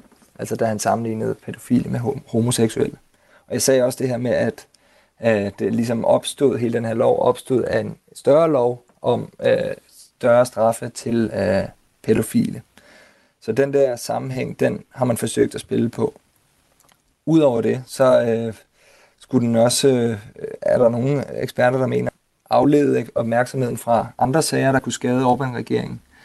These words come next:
Og så i det hele taget, så byggede loven op mod det valg, som, øh, præcis i dag er et år gammelt. Øhm, det var ligesom valgtemaet for Viktor Orbán, at han skulle mobilisere sine vælgere, han skulle splitte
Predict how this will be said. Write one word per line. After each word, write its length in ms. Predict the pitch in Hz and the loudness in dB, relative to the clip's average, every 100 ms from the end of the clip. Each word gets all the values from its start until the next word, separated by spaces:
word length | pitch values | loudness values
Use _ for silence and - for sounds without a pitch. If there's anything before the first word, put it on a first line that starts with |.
| - - _ _ _ - | -20 -20 _ _ _ -12
Og 120 | 123 | 0
så 80 | 143 | 4
i 80 | |
det 80 | 139 | 4
hele 180 | 131 156 | 4 2
taget, 280 | - 135 113 | 0 -4 -4
så 100 | 127 - | -6 -2
byggede 460 | 139 131 127 117 | 0 2 2 2
loven 320 | 113 127 127 131 - | -2 -2 -4 -8 -8
op 320 | - 131 - | -8 -8 -8
mod 220 | 131 127 113 _ | -8 -8 -12 _
det 120 | 131 | -4
valg, 200 | 120 117 113 | 0 -2 -4
som, 280 | - 117 117 | -12 -10 -8
øh, 260 | 107 110 107 | -8 -8 -10
præcis 320 | 110 - 143 | -10 -8 -8
i 40 | 120 | -6
dag 260 | - 139 - | -4 -4 -4
er 260 | 117 107 - | -6 -6 -6
et 100 | - | -4
år 320 | - 135 117 - | 0 2 0 -2
gammelt. 380 | 107 117 135 - - | 0 0 -4 -8 -4
Øhm, 460 | 123 117 110 104 113 _ _ _ _ - | 0 2 0 -4 -8 _ _ _ _ -2
det 60 | |
var 60 | 120 | 0
ligesom 260 | 123 123 | 2 0
valgtemaet 760 | 117 127 147 - 127 113 104 110 | 2 2 2 -2 -2 -2 -6 -6
for 160 | - 113 | -4 -2
Viktor 440 | 113 - - 120 | -2 -2 2 2
Orbán, 240 | 123 120 120 | 2 -4 -2
at 140 | 113 | -4
han 140 | 120 110 | -4 -8
skulle 220 | - 113 | -6 -2
mobilisere 560 | 110 117 - 143 117 | -2 -4 0 2 2
sine 260 | 120 120 113 | -2 -6 -2
vælgere, 320 | 117 127 143 | 0 2 0
han 100 | 120 | -2
skulle 160 | - - | -8 -14
splitte 440 | - 120 120 135 | -6 0 2 2